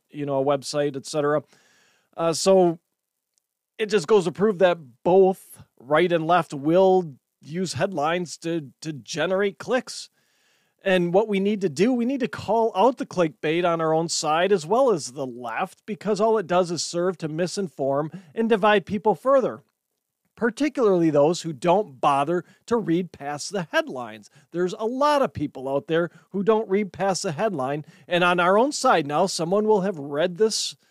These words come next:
headline from the Daily Caller without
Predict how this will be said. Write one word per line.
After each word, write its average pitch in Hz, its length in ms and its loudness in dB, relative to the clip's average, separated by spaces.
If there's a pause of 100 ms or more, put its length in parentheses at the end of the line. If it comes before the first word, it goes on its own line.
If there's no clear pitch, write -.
(240)
headline 180 600 0 (120)
from 151 180 -6
the 208 80 2
Daily 226 300 2
Caller 147 480 -6 (240)
without 185 480 2